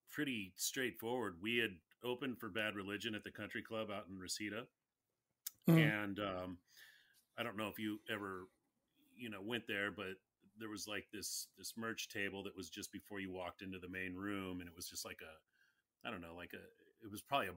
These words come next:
Speaker 1: bar at one time is what it was, like a mini little small bar where you could grab drinks at a show when they were doing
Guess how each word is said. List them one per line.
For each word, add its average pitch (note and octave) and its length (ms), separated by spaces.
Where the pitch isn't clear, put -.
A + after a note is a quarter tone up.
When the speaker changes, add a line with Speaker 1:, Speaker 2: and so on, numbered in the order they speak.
Speaker 1:
bar F#2 260
at E2+ 140
one F2 200
time F2 240
is E2 80
what F2 160
it E2+ 120
was, F2+ 260
like E2+ 140
a G2 180
mini G2+ 260
little F2 260
small F2+ 520
bar F2 360
where G2 120
you - 0
could E2 160
grab E2+ 300
drinks E2+ 480
at F2+ 100
a - 40
show F#2 400
when F2 140
they F2 80
were E2 80
doing E2+ 200